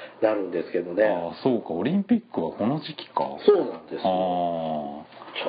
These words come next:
Speaker 1: ょっとね。
Speaker 2: 確かにね、ヨーロッパから来た選手なんかぶっ倒れるかもしれないね。
Speaker 1: ねえ、この湿度が高い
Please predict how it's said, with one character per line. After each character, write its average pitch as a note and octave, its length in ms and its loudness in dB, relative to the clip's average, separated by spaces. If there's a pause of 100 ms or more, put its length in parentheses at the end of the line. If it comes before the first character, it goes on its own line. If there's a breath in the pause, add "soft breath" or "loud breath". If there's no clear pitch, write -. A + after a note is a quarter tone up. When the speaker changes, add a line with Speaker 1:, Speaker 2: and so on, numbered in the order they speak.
(440)
Speaker 1:
ょ C#3+ 40 2
っ - 80 2
と - 20 -10
ね。 A#2+ 160 4 (220)
Speaker 2:
確 - 20 0
か G#2 160 2
に D#2 100 -10
ね、 F#2+ 240 0
ヨ G#2 140 2
ー - 20 6
ロ D3+ 200 2 (180)
ッ - 0 -
パ A#2 120 6
か G#2 120 2
ら G2 100 -2
来 - 120 -14
た F#2+ 160 0
選 G#2 140 2
手 G2+ 100 -2
な F2+ 80 0
ん E2 60 -4
か E2 40 -4
ぶ E2 160 -4
っ - 40 -2
倒 B2 180 4
れ C#3 80 4
る C3 80 0
か G#2+ 80 0
も F#2 80 -2
し F2+ 60 -8
れ E2+ 60 -4
な D#2+ 60 0
い - 20 0
ね。 A#2 80 2
Speaker 1:
ね C#3+ 280 2
え、 - 20 -2
こ C#3 100 4
の C#3 140 2
湿 A#3 580 -2
度 E3+ 200 4
が B2 280 0
高 D#3 420 4
い C3 420 -2